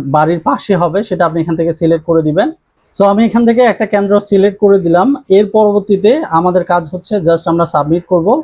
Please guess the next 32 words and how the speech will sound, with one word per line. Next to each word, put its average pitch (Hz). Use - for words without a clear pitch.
So, -
আমি 165
সাবমিট 170
অপশনে 190
ক্লিক 175
করছি। 185
এখন 196
দেখতে 240
পাচ্ছেন 240
যে 214
আমরা 196
already 202
টাইফয়েডের 202
যে 208
ভ্যাকসিনের, 190
আহ, 160
রেজিস্ট্রেশনটা, 180
সেটা 180
করে 180
ফেলেছি। 165
তো 196
আপনাকে 226
টাইফয়েডের 196
যে 202
ভ্যাকসিন 175
কার্ডটি, 180
সেটা 180
আপনি 165
ডাউনলোড 160
করে 190
নিয়ে 190
যাবেন, 196